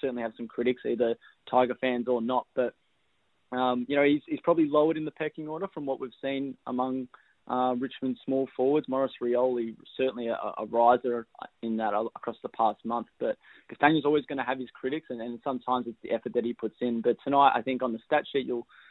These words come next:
you'll see, you know, nineteen touches and a goal and, and some tackles here and there, but, um, there were probably a couple efforts that, that were lacking, um,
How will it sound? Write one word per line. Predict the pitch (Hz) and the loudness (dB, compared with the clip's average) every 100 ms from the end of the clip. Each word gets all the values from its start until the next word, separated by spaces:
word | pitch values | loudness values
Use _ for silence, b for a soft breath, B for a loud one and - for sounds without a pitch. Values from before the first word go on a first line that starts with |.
| b | b
you'll | - - | -14 -6
see, | |
you | 117 | -4
know, | 113 | -2
nineteen | 113 120 113 113 117 113 | 0 0 0 -2 -4 -4
touches | - 110 - 117 | -4 -6 -6 -6
and | 113 | -4
a | 107 | -4
goal | 117 110 117 | 0 0 0
and, | 110 | -4
and | 110 113 | -6 -6
some | 110 | -8
tackles | - 104 113 - | -6 -6 -6 0
here | 113 | 2
and | 113 | 4
there, | 113 120 | 4 4
but, | 110 117 - b b b _ - | 4 2 2 b b b _ 0
um, | 113 113 110 | 2 2 2
there | 123 | 4
were | 131 127 | 6 4
probably | 123 117 | 2 -2
a | 113 | -2
couple | 120 117 104 | -2 -2 -2
efforts | 113 117 - - | -2 -6 -8 -6
that, | 117 - | -6 -4
that | 107 | -4
were | 117 113 | -2 0
lacking, | 120 117 - 120 113 _ _ _ - | 4 2 0 -6 -6 _ _ _ -14
um, | 113 110 110 107 | -6 -4 -2 -4